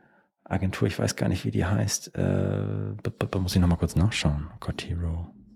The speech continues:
Wie heißt sie? Äh, Ke-, äh, Kenna-, Hennapin? Nee, äh, Hero Conf. Ich sag's euch, da, das muss der Vollständigkeit sein. Hero Conf von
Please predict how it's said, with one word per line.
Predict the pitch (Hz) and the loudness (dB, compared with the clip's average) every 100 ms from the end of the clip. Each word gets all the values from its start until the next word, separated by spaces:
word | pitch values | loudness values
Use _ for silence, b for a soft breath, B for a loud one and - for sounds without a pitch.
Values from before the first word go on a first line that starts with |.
| _ _ - | _ _ -4
Wie | 85 | 2
heißt | 82 | 4
sie? | 87 | 4
Äh, | 82 | 4
Ke-, | - - | 0 4
äh, | 90 95 | 4 4
Kenna-, | - 151 98 - - _ - | 4 6 4 2 -16 _ -10
Hennapin? | - 139 107 - 123 175 - - | 2 6 6 6 6 6 2 -4
Nee, | 101 82 87 107 | 0 0 0 0
äh, | 120 | 2
Hero | 107 101 113 110 104 113 - | 2 0 0 2 0 -2 -6
Conf. | - 113 113 | -6 -4 -2
Ich | - - | -2 2
sag's | 78 - | 2 2
euch, | - - B B B - | 0 -4 B B B -2
da, | 82 | -2
das | - - | 0 -2
muss | 76 | 0
der | 78 | -2
Vollständigkeit | - 78 - - - 80 - | 0 -2 0 -4 -2 -2 0
sein. | 80 92 - B B B B - | -2 -2 -6 B B B B -6
Hero | - 85 87 85 | -2 0 -2 -4
Conf | - 80 80 80 - - - - - - _ - - - _ _ | -2 -2 0 -2 -6 -12 -14 -20 -20 -20 _ -20 -20 -20 _ _
von | - - 90 110 120 | -6 4 6 6 4